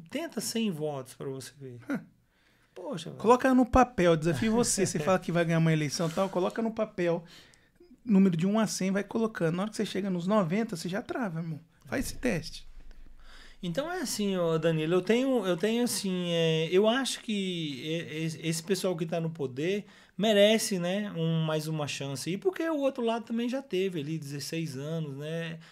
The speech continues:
Speaker 1: Essa alternância de, de, de poder aí, eu acho que, que é legal, precisa ter, né? Eu acredito que o Brasil, é, com mais quatro anos aí, é, vai, é, voar. E assim, e eu falo isso com muito respeito, porque igual eu te falei, né?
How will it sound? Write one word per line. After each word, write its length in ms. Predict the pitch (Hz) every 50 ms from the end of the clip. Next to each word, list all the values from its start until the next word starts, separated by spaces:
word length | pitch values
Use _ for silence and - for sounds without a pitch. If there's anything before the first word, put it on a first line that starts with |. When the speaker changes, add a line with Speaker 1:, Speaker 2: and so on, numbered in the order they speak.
| _ -
Speaker 1:
Essa 220 | 226 226 - -
alternância 760 | 254 240 240 254 220 185 180 175 175 185 190 185 - - 170
de, 240 | 143 151 156 151 143
de, 420 | 131 135 143 143 135 120 120 120 123
de 100 | 127 139
poder 480 | 139 - 139 127 120 127 139 139 135 123
aí, 240 | 127 131 156 196 240
eu 120 | 247 240
acho 200 | 269 262 - -
que, 240 | - 220 214 196 165 160 - - - _ _ -
que 80 | - 165
é 40 |
legal, 460 | 160 160 139 120 120 131 139 147 156 156
precisa 600 | - 190 190 185 185 - 156 165 175 165 165 147
ter, 520 | - - - 139 139 143 147 156 156 156 _ _
né? 220 | - 143 143 151 151
Eu 260 | 151 156 165 175 180
acredito 600 | 170 175 170 160 143 127 131 151 170 165 170 156
que 80 | - 156
o 40 |
Brasil, 480 | 143 147 139 135 127 131 135 147 156 160 160 165 - - - - - -
é, 200 | 131 127 131 123
com 100 | - 143
mais 240 | 139 139 143 139 -
quatro 420 | - - 143 147 143 - 131 135
anos 320 | 131 135 131 131 127 127 127
aí, 300 | 127 123 123 131 139 135 - - - _ _ _ _ _ -
é, 240 | 123 131 131 123 120
vai, 600 | 120 120 127 127 131 135 135 135 131 131 131 123 123
é, 280 | 123 123 123 120 120
voar. 600 | 117 120 123 143 147 135 123 123 131 135 156 160 - - - - - - _ _
E 160 | - 180 202 208
assim, 280 | 202 - - 170 156
e 320 | 147 147 147 147 147 156 165
eu 100 | 180 165
falo 280 | 160 202 208 208 208
isso 160 | 220 208 -
com 80 | - 226
muito 260 | 214 220 233 226 247
respeito, 520 | 240 330 - - - - 202 185 175 160 151
porque 200 | 160 147 - 170
igual 200 | 160 160 175 196
eu 40 | 226
te 100 | - -
falei, 340 | - 339 349 302 208 175 156
né? 280 | 147 147 156 165 170